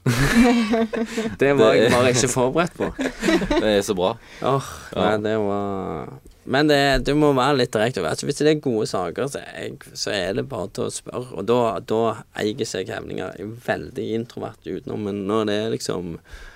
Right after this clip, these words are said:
Speaker 2: hvis det er en god sak, så
Speaker 3: Ja.
Speaker 2: da, da bryr jeg meg litt for lite med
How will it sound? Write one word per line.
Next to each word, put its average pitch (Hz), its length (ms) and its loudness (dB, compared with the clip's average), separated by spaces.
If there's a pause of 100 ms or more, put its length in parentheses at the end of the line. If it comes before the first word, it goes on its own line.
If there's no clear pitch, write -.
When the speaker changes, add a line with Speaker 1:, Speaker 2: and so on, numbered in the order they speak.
(240)
Speaker 2:
hvis 113 120 -8
det 123 80 2
er 123 80 2
en 120 40 -16
god 117 240 2
sak, 127 360 0
så 104 180 -4 (1300)
Speaker 3:
Ja. 87 140 -8 (300)
Speaker 2:
da, - 120 -6 (560)
da 104 140 -2 (420)
bryr 101 340 -4
jeg 139 100 -4
meg 107 200 -2 (240)
litt - 240 -10
for - 180 -10
lite 101 320 -8
med 107 380 -8